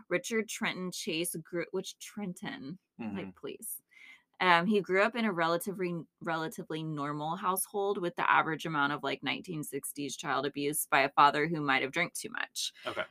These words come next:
Speaker 1: Um, Richard grew up on Santa Clara, or in Santa Clarita, California. So there isn't really much to talk about Richard's childhood until he's about ten years old. Um, this is when his mother discovers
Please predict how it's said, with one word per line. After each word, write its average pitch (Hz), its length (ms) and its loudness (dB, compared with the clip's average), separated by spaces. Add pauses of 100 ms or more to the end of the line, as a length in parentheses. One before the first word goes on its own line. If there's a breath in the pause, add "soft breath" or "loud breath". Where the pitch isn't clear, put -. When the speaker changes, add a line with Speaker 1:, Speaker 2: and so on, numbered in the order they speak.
(140)
Speaker 1:
Um, 143 520 6 (140)
Richard 208 420 6
grew 185 200 8
up 185 160 8
on 175 320 8
Santa 175 320 2
Clara, 185 340 0 (100)
or 170 280 6
in 180 400 4
Santa 165 340 0
Clarita, 147 560 0
California. 131 800 -4
So 156 680 8
there 165 120 6
isn't 226 320 4
really 214 400 6
much 220 260 6
to 233 100 -4
talk 208 280 2
about 190 220 8
Richard's 180 360 2
childhood 170 640 4
until 170 260 0
he's 160 180 2
about 147 240 6
ten 160 180 -2
years 147 200 -2
old. 113 260 -2 (480 loud breath)
Um, 143 420 8 (460)
this 196 280 6
is 214 120 6
when 208 140 4
his 214 180 6
mother 180 280 8
discovers 165 760 2